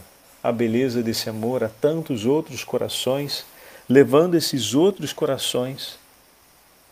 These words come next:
a também descobrirem a profundidade e a grandeza do amor de Deus por eles e a também, e, e a ensiná-los a amar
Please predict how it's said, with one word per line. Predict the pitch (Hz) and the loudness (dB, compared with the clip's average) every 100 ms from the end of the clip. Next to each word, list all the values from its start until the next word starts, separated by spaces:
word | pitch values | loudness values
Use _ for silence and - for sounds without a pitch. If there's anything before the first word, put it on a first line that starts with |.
| - | -12
a | 117 | -12
também | - 127 110 101 151 185 | -4 -4 -2 0 0 0
descobrirem | 170 - 139 120 131 170 151 117 | -4 -4 -4 -4 -2 -2 -2 -4
a | 110 | -6
profundidade | - 110 - 123 107 98 135 151 | -8 -12 -8 -6 -4 0 0 0
e | 147 | -4
a | |
grandeza | 147 139 131 143 139 | -4 -4 -4 -2 -2
do | 131 | -2
amor | 131 135 | -2 -4
de | 123 | -4
Deus | 117 127 123 | -2 -4 -6
por | - | -6
eles | 113 117 117 104 | -4 -2 -4 -4
e | 117 | -6
a | |
também, | 113 110 101 127 135 | -6 -6 -4 -4 -4
e, | 117 113 117 - - | -4 -4 -4 -6 -4
e | 123 117 | -2 0
a | 120 | 0
ensiná-los | 127 - 131 117 131 165 151 117 120 | -4 -6 -4 0 0 0 -2 -4 -4
a | 117 | -4
amar | 104 95 120 135 | -4 -4 -4 -4